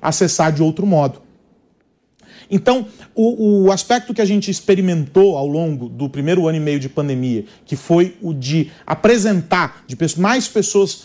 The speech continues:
utilizarem, se conectarem aos serviços e plataformas digitais por força da pandemia, ele não foi acompanhado de uma infraestrutura, de um aparato socioeconômico para que essa experiência digital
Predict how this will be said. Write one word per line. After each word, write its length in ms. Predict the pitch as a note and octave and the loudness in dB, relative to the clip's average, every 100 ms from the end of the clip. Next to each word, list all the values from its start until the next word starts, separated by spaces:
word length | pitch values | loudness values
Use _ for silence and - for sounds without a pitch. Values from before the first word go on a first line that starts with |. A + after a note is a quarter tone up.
| - | -12
utilizarem, 720 | - - G#3 F#3+ D3 G3 G3 | -10 -4 0 0 2 0 0
se 140 | D#3+ E3 | -2 -2
conectarem 720 | G3 G3 - G#3+ A#3+ B3 F3 | -2 -2 -2 0 0 0 0
aos 80 | D#3+ | 0
serviços 480 | D#3 C#3 F3+ - C3 | -2 0 0 0 -2
e 40 | |
plataformas 680 | D#3+ D3+ C#3 - C#3+ C#3+ C3 | 0 0 -2 0 0 0 -6
digitais 580 | A2+ C3+ - B2+ A#2 - - _ | -6 -2 0 0 -2 -10 -20 _
por 100 | F3 | -2
força 380 | E3+ F#3 F#3+ - | 2 2 2 0
da 100 | D3 | -4
pandemia, 640 | C#3 C#3+ B2 A2+ E3+ G3+ - - - | -2 -4 -2 -2 2 2 0 -14 -4
ele 140 | F#3+ G#3+ | 0 2
não 160 | C4+ | 0
foi 140 | A3+ A#3 | 2 0
acompanhado 800 | A3+ G#3+ G#3+ F#3 F3 A#3 F#3 F3 | 2 0 0 0 0 0 -2 -2
de 80 | |
uma 200 | G#3 A3 | 0 0
infraestrutura, 880 | A3+ C#4 C4 A#3 - F3+ - A3 F#3+ | 0 -2 0 -2 -2 -6 0 2 2
de 100 | D#3 | 2
um 60 | G3 | -2
aparato 500 | G3 F#3 D#3+ D#3+ D3 | 0 0 0 -4 -8
socioeconômico 1300 | - G#3+ G#3 - F3 - D3+ C#3+ G3+ A3 D3+ - - - _ | -2 0 0 0 -4 -2 -4 0 0 0 -2 -8 -14 -20 _
para 140 | A#3 | -2
que 140 | A#3 A#3+ | 2 -2
essa 180 | A#3 | 0
experiência 760 | B3 - C4 A3+ B3 D4+ - G3 | -6 -2 0 2 2 0 0 -2
digital 640 | C3+ D3+ - F#3 G3 - | -2 -6 0 0 0 -8